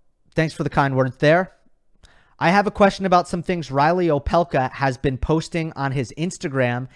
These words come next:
in regards to A T P doubles. I think he posted, he posted saying that doubles should be removed from the A T P, posting about low attendance, lots of walkovers from singles players,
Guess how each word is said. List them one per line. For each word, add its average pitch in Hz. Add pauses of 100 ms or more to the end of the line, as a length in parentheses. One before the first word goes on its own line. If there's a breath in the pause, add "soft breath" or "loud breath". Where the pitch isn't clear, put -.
(220 soft breath)
in 143
regards 143
to -
A 131
T 139
P 151
doubles. 139 (260 loud breath)
I 139
think 220
he 277
posted, 220 (540)
he 151
posted 196
saying 160
that 139
doubles 185
should 185
be 175
removed 143
from 190
the 156
A 156
T 151
P, 151 (380 soft breath)
posting 185
about 151
low 123
attendance, 196
lots 131
of 110
walkovers 147
from 104
singles 196
players, 170